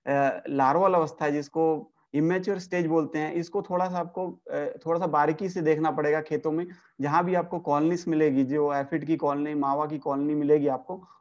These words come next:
उसके अंदर ये भक्षण करते हैं। आप इस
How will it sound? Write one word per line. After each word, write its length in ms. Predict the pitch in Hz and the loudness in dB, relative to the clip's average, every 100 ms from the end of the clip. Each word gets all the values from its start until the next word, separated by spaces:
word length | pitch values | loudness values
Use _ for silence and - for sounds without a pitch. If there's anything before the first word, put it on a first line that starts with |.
| - | -8
उसके 260 | 180 - 220 | -8 0 0
अंदर 280 | 208 208 | 2 0
ये 160 | 196 202 170 - - _ _ | 2 0 0 -6 -18 _ _
भक्षण 360 | 139 147 - 175 | -2 -2 0 -2
करते 300 | 170 151 - | 0 -2 -4
हैं। 80 | 185 | -2
आप 200 | 175 156 | -2 0
इस 260 | 156 156 | -2 -4